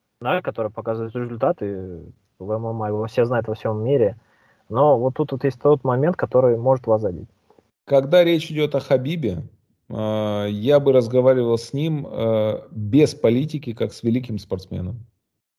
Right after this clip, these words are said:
Speaker 2: Э, меня не интересуют его политические воззрения. Меня, меня интересует он как человек.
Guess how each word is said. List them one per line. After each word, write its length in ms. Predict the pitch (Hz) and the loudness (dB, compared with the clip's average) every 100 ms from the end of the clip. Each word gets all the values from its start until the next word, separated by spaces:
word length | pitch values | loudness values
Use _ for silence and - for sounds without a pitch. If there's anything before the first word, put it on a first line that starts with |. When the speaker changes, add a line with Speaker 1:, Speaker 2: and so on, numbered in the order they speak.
| _ _ _ _ _ _ _ _ | _ _ _ _ _ _ _ _
Speaker 2:
Э, 420 | - 107 104 104 104 | -2 2 4 6 4
меня 360 | 117 151 175 | 4 4 4
не 220 | 165 165 160 | 4 4 2
интересуют 600 | 156 147 135 - 151 131 | 2 2 0 0 0 0
его 160 | 127 | 0
политические 640 | 123 123 120 131 - - 113 | 2 2 2 -4 -6 -2 2
воззрения. 640 | 110 90 90 87 87 85 - _ _ _ - | 2 2 0 -2 -4 -8 -12 _ _ _ -10
Меня, 420 | 95 117 135 139 | -4 0 0 0
меня 420 | 135 127 143 147 | 0 0 2 4
интересует 600 | 135 123 120 117 135 117 131 | 2 2 0 0 0 2 2
он 120 | 127 | 0
как 180 | 110 - | -2 -4
человек. 640 | - 110 104 95 - | -2 0 0 -2 -6